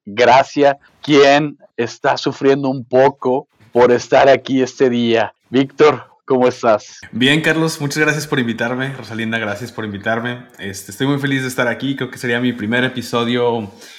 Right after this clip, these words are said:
Speaker 2: este, de, de Cuida tu Mente, sí, mi primero. Em, y, y estoy muy, muy feliz de estar aquí. Y sí, eh, desde prepa he estado tras bambalinas en diferentes cosas y ya estoy cada vez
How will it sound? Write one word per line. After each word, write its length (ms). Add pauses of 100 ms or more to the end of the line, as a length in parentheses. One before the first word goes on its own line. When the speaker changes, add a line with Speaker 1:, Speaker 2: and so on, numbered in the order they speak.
(160)
Speaker 2:
este, 760 (160)
de, 480
de 120
Cuida 200
tu 80
Mente, 300
sí, 120
mi 120
primero. 580
Em, 640
y, 440
y 40
estoy 260
muy, 300
muy 160
feliz 280
de 60
estar 240
aquí. 320 (240)
Y 140
sí, 280 (380)
eh, 120
desde 280
prepa 460
he 40
estado 300
tras 180
bambalinas 680
en 100
diferentes 460
cosas 600
y 180
ya 400
estoy 240
cada 220
vez 420